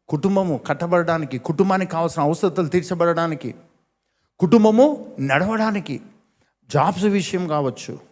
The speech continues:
ఆరోగ్యం విషయాలు కావచ్చు, ఇవన్నీ పరలోకం చూసుకుంటా చూసుకోదా? సహాయం చేస్తుందా, చేయట్లేదా?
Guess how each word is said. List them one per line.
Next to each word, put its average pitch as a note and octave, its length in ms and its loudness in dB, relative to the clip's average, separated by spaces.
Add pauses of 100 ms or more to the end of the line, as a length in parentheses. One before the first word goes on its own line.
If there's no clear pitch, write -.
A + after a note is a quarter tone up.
(420)
ఆరోగ్యం F#3 440 2
విషయాలు E3 300 0
కావచ్చు, C#3 580 -6 (340)
ఇవన్నీ A#3+ 400 0
పరలోకం G#3+ 480 2 (100)
చూసుకుంటా A3+ 300 2 (100)
చూసుకోదా? C#3 380 -4 (800)
సహాయం F3 460 4
చేస్తుందా, A#3 320 6 (100)
చేయట్లేదా? E3+ 460 0